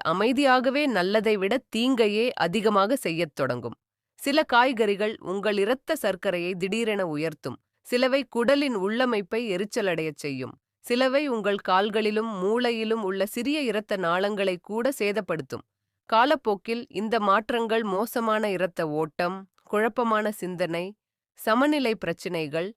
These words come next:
மற்றும் விழும் அபாயம் அதிகரிப்பது போன்றவற்றுக்கு வழிவகுக்கும். Journal of Gerontology என்ற இதழில் வெளியான ஒரு ஆய்வு,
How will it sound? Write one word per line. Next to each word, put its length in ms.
மற்றும் 340
விழும் 400
அபாயம் 460
அதிகரிப்பது 680
போன்றவற்றுக்கு 840
வழிவகுக்கும். 800
Journal 460
of 200
Gerontology 840
என்ற 140
இதழில் 480
வெளியான 440
ஒரு 180
ஆய்வு, 360